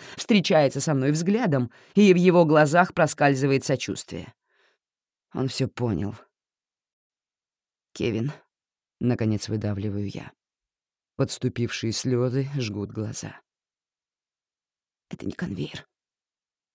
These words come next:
Это реальная жизнь. Я думала, ты готов сделать следующий шаг. Извини, я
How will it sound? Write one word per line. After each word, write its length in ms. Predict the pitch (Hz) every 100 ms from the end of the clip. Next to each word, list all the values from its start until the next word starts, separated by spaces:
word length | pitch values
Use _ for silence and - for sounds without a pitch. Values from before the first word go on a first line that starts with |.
| _ -
Это 160 | -
реальная 420 | 160 151 160 151
жизнь. 400 | 151 156 147 160 - _ _ _ _ _ _ _
Я 240 | - 214 190
думала, 380 | 170 208 196 208
ты 140 | -
готов 280 | 165 175 190
сделать 340 | 185 147 156 -
следующий 400 | 156 165 - 196
шаг. 420 | - 87 - _ _ _ _ _ _ - -
Извини, 380 | 214 202 208 175
я 320 | 170 165